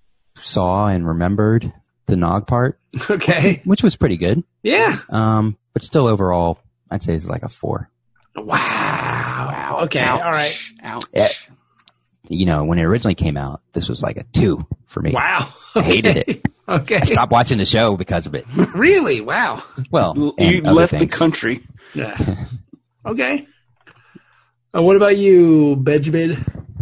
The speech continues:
Speaker 3: Okay, so in two parts, the A story,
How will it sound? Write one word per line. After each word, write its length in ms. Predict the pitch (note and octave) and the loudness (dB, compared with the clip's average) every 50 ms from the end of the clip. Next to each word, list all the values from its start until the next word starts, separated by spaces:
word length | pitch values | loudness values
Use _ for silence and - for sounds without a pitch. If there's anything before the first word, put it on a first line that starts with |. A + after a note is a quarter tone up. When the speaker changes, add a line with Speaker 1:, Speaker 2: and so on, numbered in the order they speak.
| - - - - | -10 -6 -4 -4
Speaker 3:
Okay, 260 | C#3+ C#3 D3 C3+ A#2 | -2 0 0 0 0
so 480 | A2 - - - D3 C#3 C3 C3+ C3+ - | 0 -2 0 2 2 4 4 4 4 2
in 180 | - C#3 C#3 C3 | 2 0 0 0
two 240 | - - G3 B3 - | 0 0 0 0 0
parts, 680 | - D#3 C3+ A#2+ A2+ A2+ A2+ - - - - - - _ _ _ - | 0 -2 0 0 0 0 -2 -4 -8 -10 -10 -10 -12 _ _ _ -6
the 240 | A#2 C3 C3+ - - | -2 -2 -2 0 0
A 180 | C#3 D3 E3 F3+ | 2 2 2 2
story, 680 | - - - - G3 G3 G3+ G#3 G#3 G#3 A3 G3 F3+ | 0 -4 -2 0 0 2 2 2 0 -2 -6 -10 -14